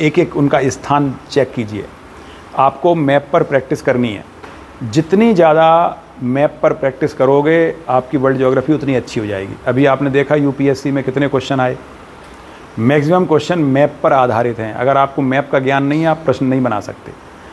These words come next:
तो जितने बच्चे यूपीएससी वाले हैं विशेष रूप से,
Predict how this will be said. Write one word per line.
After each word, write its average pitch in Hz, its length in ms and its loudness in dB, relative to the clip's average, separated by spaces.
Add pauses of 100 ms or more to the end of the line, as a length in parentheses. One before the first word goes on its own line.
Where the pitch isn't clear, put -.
(180)
तो 143 60 2
जितने 156 320 2
बच्चे 151 340 2
यूपीएससी 147 640 2
वाले 127 240 2
हैं 123 140 -4
विशेष 127 380 0
रूप 143 180 -2
से, 104 220 -10